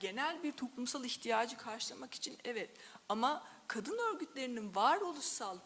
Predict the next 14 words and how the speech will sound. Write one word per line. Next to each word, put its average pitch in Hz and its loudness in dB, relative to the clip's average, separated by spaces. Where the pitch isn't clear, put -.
fon 311 -2
ihtiyaçlarını 202 0
ya 220 -4
da 269 -2
insan 220 -4
hakları 302 -2
savunuculuğu 220 -2
yapan 208 -6
örgütlerin 180 -8
varoluşsal 233 0
fon 240 -6
ihtiyaçlarını 190 -8
karşılamak 240 -6
için 196 -6